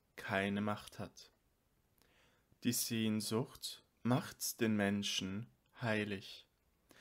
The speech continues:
ortet ihn in der Transzendenz an. In der Sehnsucht berührt man Gott. Sie ist die Spur, die Krishna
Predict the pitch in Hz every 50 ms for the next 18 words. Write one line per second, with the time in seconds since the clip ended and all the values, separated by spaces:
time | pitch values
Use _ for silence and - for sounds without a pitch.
0 | - - - _ _ - - 123 139 151 160 160 - - - - - - - 120
1 | 113 110 107 107 107 107 113 117 - - _ _ - 127 120 110 107 104 101 -
2 | - - 110 113 131 143 - - - - 117 110 107 104 104 98 95 95 92 95
3 | 95 104 107 - - - - - _ _ _ - 110 110 104 101 98 92 104 -
4 | - _ _ _ _ _ _ _ _ _ _ _ _ _ _ _ _ _ _ _
5 | _ _ _ - 135 135 127 113 113 110 - - - - 113 107 110 110 110 107
6 | 107 104 107 110 117 123 - - - - - - - - _ _ _ _ _ _
7 | - 120 117 107 113 120 117 110 104 101 98 95 - - - - _ _ 107 107
8 | 110 117 120 117 117 110 107 - - - - - - - _ _ _ _ _ _
9 | _ _ _ _ - - _ _ _ _ _ - - - - 135 139 139 151 170
10 | 185 202 - - - 127 123 - - - 113 - - - - - 120 117 113 113
11 | 113 107 101 113 127 - _ _ _ _ _ _ - - 120 113 - - - -
12 | 135 160 - - - - 151 151 147 143 -